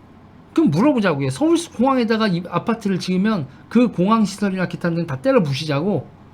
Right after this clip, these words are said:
그러면 그 공항이 필요가 없어. 서울공항이 용도 폐기되고 그냥 흉물로 난 폐허면 거기를 재개발하는 게 말이 될 수 있어도, 지금 대한민국 방위에 있어서 정찰기가 뜨고, 음?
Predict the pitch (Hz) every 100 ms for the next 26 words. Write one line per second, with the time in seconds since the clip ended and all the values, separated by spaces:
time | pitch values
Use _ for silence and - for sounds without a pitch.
0 | - - - - 226 220 220 226 180 214
1 | 220 208 - 330 285 131 - 277 151 -
2 | - - - - - - - - - -
3 | 302 320 311 180 180 196 190 190 160 156
4 | 208 220 240 - 277 254 254 190 165 175
5 | - 180 175 151 - - - - - -
6 | 339 339 302 247 180 170 - 320 359 330
7 | 277 208 - 220 139 147 139 135 156 208
8 | 175 123 165 156 135 139 120 110 139 113
9 | 131 139 131 117 - 165 180 196 127 -
10 | - - - - 165 196 214 190 190 -
11 | - 151 185 196 160 151 139 160 - 175
12 | 180 240 190 180 175 170 147 160 156 123
13 | - - - - - - 175